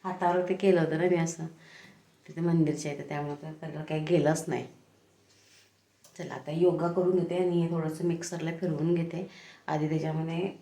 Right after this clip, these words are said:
याच्यामध्ये की नाही फक्त दोन मिरच्या आणि कांदा असं घालते मी याच्यातच मिक्सरला फिरवतानाच. आणि, अं, नंतर मी त्याच्यामध्ये कोथिंबीर,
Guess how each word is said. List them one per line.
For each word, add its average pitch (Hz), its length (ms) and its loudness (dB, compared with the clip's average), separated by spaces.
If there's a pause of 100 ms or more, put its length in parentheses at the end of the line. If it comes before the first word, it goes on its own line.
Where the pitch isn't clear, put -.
याच्यामध्ये 175 360 -2
की 165 80 -4
नाही 175 200 0
फक्त - 220 -2
दोन 175 180 8
मिरच्या 180 480 6 (220)
आणि 175 280 -2 (520)
कांदा 143 280 -6
असं - 840 -16
घालते 156 360 -4
मी 160 120 2
याच्यातच 175 520 -2
मिक्सरला 165 420 -2
फिरवतानाच. 160 680 -2 (460)
आणि, 202 540 2
अं, 160 400 0 (200)
नंतर 165 380 0
मी 170 160 -2
त्याच्यामध्ये 170 340 -4
कोथिंबीर, 185 720 2